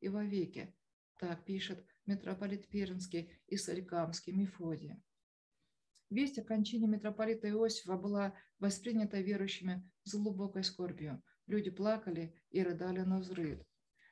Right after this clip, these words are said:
Телеграммы с выражением глубокого соболезнования прислали святейший патриарх Пимен, блаженнейший митрополит Пражский, всей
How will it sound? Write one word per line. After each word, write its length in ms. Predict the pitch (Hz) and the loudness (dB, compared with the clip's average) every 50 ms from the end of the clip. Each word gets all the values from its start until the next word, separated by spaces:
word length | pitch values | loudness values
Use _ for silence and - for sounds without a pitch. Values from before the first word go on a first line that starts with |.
| _ _ - | _ _ -2
Телеграммы 500 | 208 208 214 208 233 240 262 247 214 196 | 0 0 2 2 0 2 4 4 4 4
с 120 | 185 - | 2 0
выражением 560 | 190 180 185 190 185 190 202 196 202 196 - | 0 -2 0 0 0 2 2 2 2 2 0
глубокого 500 | - 190 214 208 202 233 240 - 208 180 | 0 0 0 0 0 0 -2 -2 -2 -2
соболезнования 880 | 185 - - 180 170 175 180 185 208 214 208 208 202 185 180 180 170 170 - _ _ _ _ - | -2 -2 -2 -2 -2 -2 0 0 0 0 0 0 0 0 0 -4 -8 -10 -12 _ _ _ _ -2
прислали 360 | 220 208 208 - 254 233 196 | -2 -2 0 -2 -2 -2 -2
святейший 560 | 185 - - 175 170 - 196 190 - 190 - | -2 -2 -2 -4 -2 -2 -2 -2 -4 -6 -8
патриарх 460 | - 175 - 180 180 180 180 180 - | -10 -6 -4 -2 -2 -2 -2 -4 -6
Пимен, 500 | - - 196 196 208 196 185 185 180 - _ _ _ _ _ _ _ - | -6 -2 2 4 4 4 2 0 -4 -10 _ _ _ _ _ _ _ -2
блаженнейший 540 | 202 214 220 247 254 220 196 185 - - 165 | 0 0 0 0 2 2 2 0 -2 -4 -6
митрополит 520 | 175 - - 180 - 185 175 180 185 - | -6 -6 -8 -6 -4 -4 -2 -2 -4 -2
Пражский, 440 | - 185 196 196 190 - - 170 175 | -2 0 0 0 -2 -2 -4 -4 -4
всей 360 | - - 226 226 220 208 - | -2 -2 -2 0 0 -2 -4